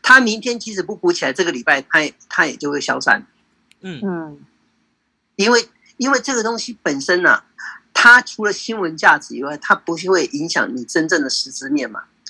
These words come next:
Speaker 1: 我们都已经一再的强调，C P I的这个东西只是，只是往下下降的速度快还是慢而已，
Speaker 2: 嗯。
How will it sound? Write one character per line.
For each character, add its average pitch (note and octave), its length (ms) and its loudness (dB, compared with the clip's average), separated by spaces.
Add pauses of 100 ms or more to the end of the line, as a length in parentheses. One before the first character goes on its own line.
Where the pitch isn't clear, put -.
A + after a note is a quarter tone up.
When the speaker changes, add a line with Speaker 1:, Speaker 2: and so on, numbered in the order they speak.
(280)
Speaker 1:
我 D#3 180 2
们 G3 120 4
都 G#3+ 160 4
已 D3+ 40 2
经 F3+ 280 -4 (580)
一 F3+ 60 0
再 G3 220 2
的 D3 120 0
强 D3 260 -2
调 D3+ 200 0 (240)
，C - 280 -4
P A#3 180 -2
I A3 120 4
的 F3 80 -2
这 E3+ 60 -8
个 E3 140 -8
东 E3 140 -6
西 E3 260 -14 (320)
只 - 140 -2
是， B3+ 220 -2 (380)
只 - 160 -6
是 A#3+ 340 2
往 D3 220 0
下 F#3+ 240 4
下 G3 260 4
降 E3+ 220 -4
的 C#3 80 -12
速 F3 220 -12
度 C#3 220 -12 (400)
快 F3 400 4
还 D3 100 -10
是 E3+ 160 -12
慢 D#3+ 300 -4
而 - 80 -18
已， C3 60 -16
Speaker 2:
嗯。 - 120 -20